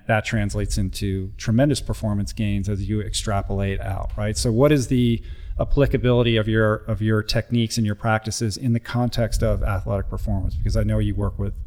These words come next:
Brian McKenzie and Laird and all of these people. So how does it work in that arena?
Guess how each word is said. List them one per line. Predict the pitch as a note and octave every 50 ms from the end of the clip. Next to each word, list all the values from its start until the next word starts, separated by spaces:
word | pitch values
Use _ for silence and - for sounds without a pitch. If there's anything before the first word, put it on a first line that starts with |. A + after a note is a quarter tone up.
| - -
Brian | C3 C#3 C3+ C3 B2+ C3 C3 B2+ B2 B2 B2 - - - - - - -
McKenzie | A#2+ - - C#3+ C#3 B2+ C#3+ D3 C#3 C#3 C3 A2+
and | A2 G#2+ G#2 G2 G2 G2+
Laird | C3 C3+ B2+ B2 B2 A#2+ G#2+
and | G#2+ G#2+
all | G#2+ G#2+ G#2+
of | G2+
these | G#2+ A2 G2+ F#2+
people. | - - A#2+ A2 G#2+ - G#2+ - -
So | - - A2+ G#2 G#2 G#2 G2+ - - - - - - -
how | - - C3
does | B2+ G#2+
it | C3+ - -
work | G#2+ A2+ A#2 A2+ - A#2+
in | G#2+ G#2
that | G#2+ G#2+ G#2 G#2 - - - - - - - - -
arena? | A2 G2+ G2 G2+ G2 G2+ F#2+ F#2+ -